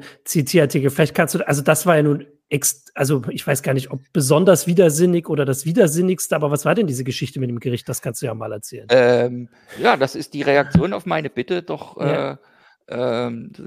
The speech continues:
Speaker 2: ähm, mir elektronisch zu schreiben. Ähm, also ich führe da einen Zivilprozess
Speaker 1: Ja.
Speaker 2: gegen meinen früheren Vermieter, das ist
Speaker 1: Ja,
Speaker 2: nichts
Speaker 1: ja.
Speaker 2: weiter. Äh, und, ähm,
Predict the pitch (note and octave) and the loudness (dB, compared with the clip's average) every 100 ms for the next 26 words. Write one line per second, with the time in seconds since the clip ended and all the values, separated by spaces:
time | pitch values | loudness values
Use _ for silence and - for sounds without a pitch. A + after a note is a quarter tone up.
0 | - - - A#2+ A#2 - G2+ - - - | -10 -10 -8 -10 -12 -14 -20 -20 -16 -6
1 | A#2+ A#2 A#2 - - A2+ A2+ G#2+ C3+ F#3 | -4 -2 -4 -8 -8 -8 -6 -6 -6 -6
2 | - E3 - - E3+ F3+ - - - C3 | -12 -8 -2 -2 -2 -8 -12 -16 -14 -14
3 | - - G#2+ G#2 - A2+ A#2 G#2+ A2+ A2+ | -12 -10 -10 -10 -6 0 0 -2 -6 -6
4 | - A#2+ B2+ - G#2+ G#2+ A2+ A2 - A#2 | -4 0 0 0 0 2 0 0 0 4
5 | A#2+ A2 A#2 A2 D#3+ C3 G#2+ A#2 - - | 4 2 -2 -2 0 0 0 -4 -12 -20
6 | _ - - C#3+ C#3 B2 A#2+ G#2 - - | _ -18 -10 -8 0 2 2 0 -4 -4
7 | A2+ A2+ A2 _ _ _ - - _ _ | 0 0 -2 _ _ _ -20 -20 _ _
8 | _ _ _ _ _ _ - A2+ A#2+ A#2 | _ _ _ _ _ _ -6 0 0 0
9 | A#2 G#2 A#2+ A2 A2 G#2+ G#2+ | -4 -6 -4 -2 -2 -6 -10